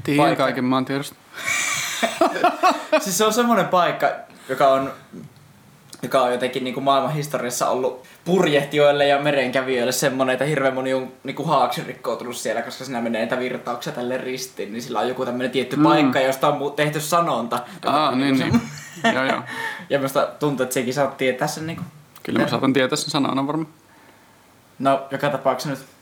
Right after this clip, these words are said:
Speaker 2: ei, ei saatu sitä, <laughs> mutta,
Speaker 1: Ei.
Speaker 2: mutta seitsemäs episodi joka tapauksessa on niin kuin Graalin malja.
Speaker 1: Mm.
Speaker 2: <laughs> Mä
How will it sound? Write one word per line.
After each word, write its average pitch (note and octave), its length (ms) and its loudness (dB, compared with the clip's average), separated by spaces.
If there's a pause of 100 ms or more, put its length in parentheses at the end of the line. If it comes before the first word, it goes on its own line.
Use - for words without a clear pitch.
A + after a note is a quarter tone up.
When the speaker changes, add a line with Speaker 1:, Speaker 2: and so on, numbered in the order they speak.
(260)
Speaker 2:
ei, E3 60 2 (160)
ei D3+ 120 4
saatu F3 260 2
sitä, D#4+ 200 2 (240)
<laughs> D4 220 2
mutta, D#4 220 0 (100)
Speaker 1:
Ei. F#3+ 280 0
Speaker 2:
mutta G#3 160 0
seitsemäs F3+ 460 2
episodi E3+ 440 2
joka D3 180 -2
tapauksessa C3 580 0 (480)
on A#2+ 200 -4 (120)
niin A#2+ 180 -4
kuin A#2+ 220 -4 (120)
Graalin D3+ 460 2
malja. C#3+ 380 4
Speaker 1:
Mm. C3+ 40 4
Speaker 2:
<laughs> B2 80 0 (920)
Mä A3+ 80 6